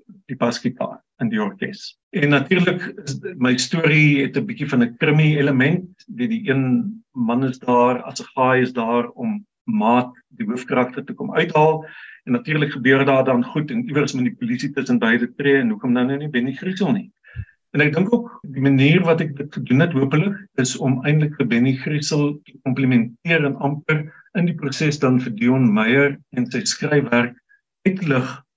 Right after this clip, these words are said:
en eintlik op 'n bietjie van 'n pedestal te plaas. Weet, dit is geensins afbreekend of so nie. Selfs die, die, die, die vrou wat Griekse gebak het in die dorp. Ek het dit nou nie so ver gedruk nie, maar jy sal miskien weet dat die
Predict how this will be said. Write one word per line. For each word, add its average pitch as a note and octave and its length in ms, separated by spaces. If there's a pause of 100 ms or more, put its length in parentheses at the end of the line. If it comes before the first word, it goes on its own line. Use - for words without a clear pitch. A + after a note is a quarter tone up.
(140)
en B2 100
eintlik D#3 260
op D3+ 80
'n C3+ 140
bietjie D3+ 260
van C#3 160
'n C3+ 80
pedestal F#3 400
te - 160
plaas. - 540 (420)
Weet, B2 160
dit B2 160
is - 80 (220)
geensins E3 500
afbreekend C3 680
of A#2+ 140
so - 160
nie. - 180 (440)
Selfs F#3 320
die, D#3+ 480
die, C3 160
die, B2+ 140
die B2 160
vrou E3+ 300
wat D3 180
Griekse F#3+ 380
gebak D3+ 440
het B2 240 (400)
in B2+ 160
die A#2 160
dorp. A#2+ 300 (420)
Ek - 80
het C#3+ 80
dit C#3+ 80
nou D#3 120
nie F#3+ 120
so E3+ 220
ver D#3+ 240
gedruk C3 360
nie, F3 100
maar D3+ 120
jy A#2+ 80
sal C3+ 180
miskien C3+ 500
weet C#3 200
dat A#2+ 160
die A2+ 240